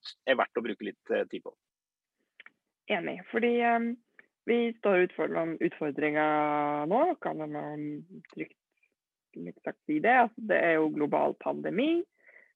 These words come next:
Speaker 2: det er klimakrise, eh, biomangfoldskrise, og så har vi fått en krig i Europas kornkammer i tillegg. Så det er liksom, vi har behov,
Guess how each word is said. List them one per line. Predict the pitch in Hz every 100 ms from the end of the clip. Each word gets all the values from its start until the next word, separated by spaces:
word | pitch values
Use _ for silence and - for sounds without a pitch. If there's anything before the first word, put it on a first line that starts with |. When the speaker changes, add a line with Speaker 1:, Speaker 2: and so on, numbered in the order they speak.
| _
Speaker 2:
det | -
er | - - -
klimakrise, | - - 202 262 269 269 254 254 - 262 269 311 _ _ _ _ _
eh, | 175 170 170 180 202 _ 180 _
biomangfoldskrise, | - 240 285 285 285 277 285 262 262 254 - 247 247 - 262 269
og | - 220
så | 233
har | 214
vi | 196
fått | 190 185 - _ _ -
en | 196
krig | 196 - 185 208 208
i | 208 233 -
Europas | 185 185 165 156 -
kornkammer | - 185 175 170 _ - 151 156 160 _ _ _ -
i | 170 -
tillegg. | 180 - - - _ _ - - _ -
Så | 208
det | 196
er | 196
liksom, | 208 190 190 196 - - -
vi | 220
har | 202 196 214 262
behov, | 226 247 226 254 240